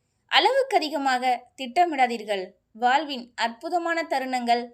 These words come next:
பெரும்பாலும் திட்டமிடாமல் நடப்பவைதான். ஒரு குட்டி கவிதை நண்பர்களே. ஒரு கோடீஸ்வரர் தன்னுடைய பையனோட கார்ல கோயிலுக்கு போயிட்டு இருக்காரு. அப்படி போயிட்டு இருக்கும்போது,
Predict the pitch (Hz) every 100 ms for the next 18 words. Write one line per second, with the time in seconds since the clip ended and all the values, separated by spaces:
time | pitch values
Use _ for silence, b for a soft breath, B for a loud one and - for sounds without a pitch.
0 | _ _ 247 240 302 294 247 240 233 -
1 | - 240 294 311 302 294 294 277 226 226
2 | 233 220 214 190 233 _ _ _ _ _
3 | _ 277 285 359 381 370 294 262 254 233
4 | 226 226 214 196 - _ _ _ _ _
5 | _ _ _ - 403 403 359 440 427 415
6 | 294 269 294 302 _ _ 330 359 359 339
7 | 311 311 277 349 339 262 247 262 269 _
8 | _ 208 285 339 302 247 240 254 _ -
9 | 359 381 349 269 240 233 247 226 208 196
10 | - - _ _ _ _ _ 277 339 -
11 | 415 392 330 403 392 349 277 262 240 233
12 | 240 262 302